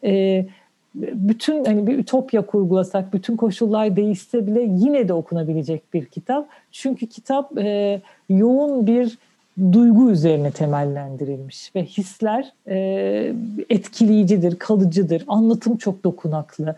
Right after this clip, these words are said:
herkesi içine çekebilen, e, bütün o karakterlerle baş başa kalmamızı sağlayan, onların gerçekten, e, yanı başımızda var olduğunu,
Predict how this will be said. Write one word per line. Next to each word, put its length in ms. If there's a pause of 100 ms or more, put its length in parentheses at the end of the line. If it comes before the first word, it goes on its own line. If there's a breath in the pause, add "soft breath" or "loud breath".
(260 loud breath)
herkesi 520
içine 320
çekebilen, 680 (160)
e, 280 (280 loud breath)
bütün 220
o 100
karakterlerle 1000 (220 loud breath)
baş 260
başa 260
kalmamızı 580
sağlayan, 760
onların 580
gerçekten, 840 (380 soft breath)
e, 60 (160)
yanı 480
başımızda 840 (180 loud breath)
var 280
olduğunu, 720